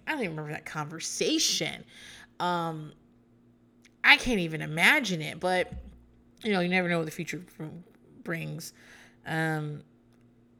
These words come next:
I would love it if he would let us move to Chicago, but we couldn't afford Chicago. We have to live in the fucking suburbs. Um, <laughs> the big, su-, we probably have to live in Joliet. <laughs>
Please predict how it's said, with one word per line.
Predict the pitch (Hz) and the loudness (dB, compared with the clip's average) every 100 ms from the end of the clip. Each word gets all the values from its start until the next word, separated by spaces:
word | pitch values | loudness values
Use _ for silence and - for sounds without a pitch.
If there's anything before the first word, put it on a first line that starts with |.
| _ _ | _ _
I | 175 | 2
would | 190 | 2
love | 160 160 151 | 2 0 0
it | |
if | 151 | -4
he | 165 | -6
would | 151 | -4
let | 156 | -4
us | 147 | -4
move | 160 147 | -6 -8
to | 175 | -8
Chicago, | - - 175 170 | -8 -6 -8 -6
but | 156 226 | 2 4
we | 226 | 4
couldn't | 262 349 339 | 2 2 2
afford | - 214 214 | 0 0 0
Chicago. | 208 220 208 | 2 4 4
We | 202 | 2
have | 208 | -2
to | 208 | -2
live | 202 | -6
in | |
the | 175 | -4
fucking | - 202 196 | -2 -4 -4
suburbs. | - 156 156 151 156 - - - - - - | -6 -2 -2 -2 -4 -8 -12 -18 -18 -16 -6
Um, | 160 170 208 208 - - 381 403 - - | -4 0 0 0 -2 8 10 12 8 8
<laughs> | 453 - 466 - - - - - - - | 4 4 -2 0 -8 -8 -18 -18 -18 -2
the | 190 | 2
big, | 214 214 | 8 8
su-, | 190 240 | 8 2
we | 262 | 8
probably | 339 311 | 10 10
have | 269 | 10
to | |
live | 262 | 8
in | 240 | 8
Joliet. | 196 226 220 226 190 175 - | 10 12 12 12 12 12 6
<laughs> | - | 12